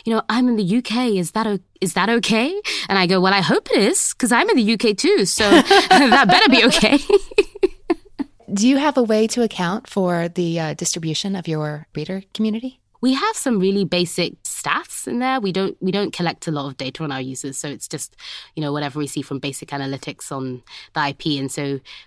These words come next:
Speaker 1: we just get a, a high level breakdown of where people are. And that's how we know that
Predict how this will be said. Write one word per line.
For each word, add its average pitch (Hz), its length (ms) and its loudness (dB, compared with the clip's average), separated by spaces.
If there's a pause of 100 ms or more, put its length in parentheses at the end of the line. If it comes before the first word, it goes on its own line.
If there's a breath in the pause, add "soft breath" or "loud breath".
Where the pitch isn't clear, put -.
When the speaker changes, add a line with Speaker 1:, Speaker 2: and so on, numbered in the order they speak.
Speaker 1:
we 165 260 -2
just 170 220 -4
get 170 140 -2
a, 143 260 -2
a 143 300 -4
high - 280 -4
level 139 280 -4
breakdown 143 600 -8
of 151 140 -10
where 156 140 -10
people - 280 -14
are. - 160 -6
And 156 80 -4
that's 185 200 -2
how 175 120 -2
we 156 120 -2
know 147 180 -4
that 143 260 -8